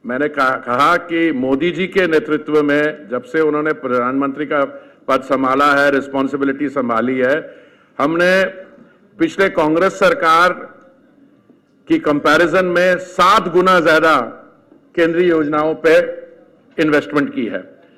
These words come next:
और सारी जो हमारी योजनाएं हैं, बड़ी तेजी से implement हो रही हैं। प्रधानमंत्री आवास योजना का मैं बता दूं, demand assessment ओरिजिनली थी एक करोड़ आवास बनाने की,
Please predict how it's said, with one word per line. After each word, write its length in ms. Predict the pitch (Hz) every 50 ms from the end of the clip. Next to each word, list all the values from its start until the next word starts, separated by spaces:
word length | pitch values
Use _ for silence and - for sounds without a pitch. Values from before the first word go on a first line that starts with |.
| _ _ _ _ _ _ _ _ -
और 480 | - - 180 185 196 185 - - - - - - _ _ _
सारी 400 | - - 147 143 160 180 226 247
जो 140 | 240 233 233
हमारी 300 | 208 202 190 185 190 202
योजनाएं 580 | 202 196 190 185 170 180 175 180 185 196 196 185
हैं, 240 | 190 196 196 160
बड़ी 360 | 135 147 160 185 196 196 180 151 - - - - - _ -
तेजी 320 | 170 170 180 170 196 226 220
से 200 | - 226 220 208
implement 500 | 196 180 - 190 190 190 190 190 190 170
हो 120 | 170 175
रही 140 | 180 190 196
हैं। 240 | 190 190 190 185 170 - - - - _ _ _ _
प्रधानमंत्री 580 | - 135 139 160 170 180 185 190 185 180 190 196
आवास 340 | 185 170 170 170 175 170 180
योजना 260 | 175 170 160 185 185
का 140 | 180 190 185
मैं 140 | 180 180 170
बता 300 | 170 165 175 170 170 170
दूं, 240 | 175 180 185 185 165 - - - - _ _ _ _ _ _ -
demand 400 | 113 143 147 160 165 180 190 190
assessment 560 | 190 - - 180 - - 180 190 190 185 - - - - - _ _ _ _ _ _ _ -
ओरिजिनली 420 | 151 151 160 160 175 190 190 196
थी 220 | 190 - 196 196 196
एक 340 | 196 196 175 175 170 -
करोड़ 260 | - 190 180 190 190 180
आवास 320 | 165 160 165 170 165 165
बनाने 340 | 156 165 165 165 170 170 170
की, 440 | 170 - 175 160 160 151 - -